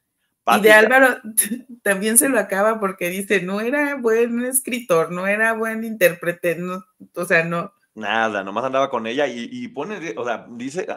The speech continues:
Speaker 2: habla de su matrimonio. Yo sí creo que tenía mucho coraje. Lo voy a decir desde este momento. Yo siento que de alguna forma, cuando hizo este libro, tenía una influencia de Sergio Andrade. Después,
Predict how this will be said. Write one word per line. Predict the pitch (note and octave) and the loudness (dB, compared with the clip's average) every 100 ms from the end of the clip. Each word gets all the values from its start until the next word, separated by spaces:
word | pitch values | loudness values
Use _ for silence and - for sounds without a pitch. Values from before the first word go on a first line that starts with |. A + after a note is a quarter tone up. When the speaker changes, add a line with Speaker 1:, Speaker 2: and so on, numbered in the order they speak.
| C3 - | -12 -6
Speaker 2:
habla | A#2+ - | -2 -2
de | A#2+ | -2
su | |
matrimonio. | A#2 G#2+ G#2+ A#2+ D3 A2 | -6 -8 -8 -8 -10 -6
Yo | B2 | -6
sí | E3+ | -4
creo | C3+ C#3+ | -6 -8
que | |
tenía | D3 G#2+ A2 | -10 -12 -12
mucho | A#2+ C3 | -10 -10
coraje. | G#2+ G2 F#2 B2 D3 _ _ _ _ _ _ _ _ _ _ - _ _ _ _ | -6 -6 -6 -8 -12 _ _ _ _ _ _ _ _ _ _ -20 _ _ _ _
Lo | E3+ D#3 | -6 -2
voy | F3 | 0
a | B3 | 0
decir | A3+ A3 | 0 0
desde | G#3 | 0
este | F#3+ G3 | 0 -4
momento. | D3 A#2 B2 C#3 G#3+ D#4+ - _ _ _ _ _ _ _ _ _ _ _ _ _ _ | -4 -6 -8 -6 -6 -6 -12 _ _ _ _ _ _ _ _ _ _ _ _ _ _
Yo | B2 F#3+ | -2 -2
siento | A3 G3 F#3 F#3+ | 0 -2 -2 -4
que | D3 | -2
de | B2+ | -2
alguna | A#2+ C#3+ E3+ | -2 -4 -4
forma, | E3 D3 C#3+ E3+ | -2 -2 -2 -6
cuando | E3 A2+ | -6 -8
hizo | A#2+ C#3+ | -8 -10
este | D3 | -10
libro, | B2 B2+ C#3 | -10 -8 -10
tenía | A2 A2 | -10 -12
una | A#2+ | -10
influencia | A#2 A2 A2 B2 | -10 -10 -6 -6
de | G2 | -6
Sergio | - F#2+ G#2+ | -8 -12 -10
Andrade. | F#2 D#2+ D#2 - - | -10 -10 -14 -16 -16
Después, | G2 - A#2+ B2 | -14 -2 -2 -2